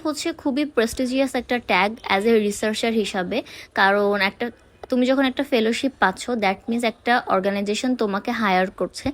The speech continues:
যে তুমি আমাদের হয়ে রিসার্চ করে দাও, আমরা তোমাকে ফান্ড দিব, আমরা তোমাকে যা যা লাগে যাবতীয় সব ধরনের শেল্টার দিব, সব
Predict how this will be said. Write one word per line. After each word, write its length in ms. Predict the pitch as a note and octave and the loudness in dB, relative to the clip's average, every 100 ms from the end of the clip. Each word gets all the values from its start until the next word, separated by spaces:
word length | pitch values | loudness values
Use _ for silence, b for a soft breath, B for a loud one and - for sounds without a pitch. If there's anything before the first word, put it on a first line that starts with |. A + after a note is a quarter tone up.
| B B B | B B B
যে 100 | G#3 | -6
তুমি 360 | A3 B3+ B3+ D4+ - | -2 2 2 2 2
আমাদের 420 | A3+ A3+ A#3+ C#4 | 2 4 4 4
হয়ে 240 | C4+ C#4 | 6 4
রিসার্চ 380 | A#3+ G3 F#3 - | 4 0 -2 -2
করে 240 | - F3 | -2 -2
দাও, 180 | - - - B B | -2 -6 -6 B B
আমরা 280 | G3+ G#3+ A#3 | 2 2 2
তোমাকে 360 | B3+ B3+ C4+ | 0 0 0
ফান্ড 480 | C4 - A3 G#3+ A3 | 0 4 4 4 2
দিব, 300 | A3 G#3 A#3 C#4 | 2 4 4 4
আমরা 220 | A3 A3 | 0 -2
তোমাকে 680 | A3 A#3 A#3 A#3 B3+ B3+ B3+ | 0 0 -2 -2 0 2 2
যা 380 | A3 A3 A#3 A#3 | 2 2 2 2
যা 300 | B3+ C4 C4 | 2 4 4
লাগে 440 | A3+ F#3 F#3+ G3 | 2 0 0 -2
যাবতীয় 540 | G#3+ G3 G3+ G#3+ A3 A#3+ | 0 -2 -2 -4 -4 -4
সব 340 | C4+ B3 A#3 | -4 -4 -2
ধরনের 400 | C4 A#3+ A#3 B3+ | -2 -2 0 -2
শেল্টার 520 | - A3+ G3+ G3 F#3+ | 0 0 0 -2 -2
দিব, 280 | F#3 F3 G#3+ - B B - | -4 -2 -2 -4 B B -4
সব 160 | B3+ | -4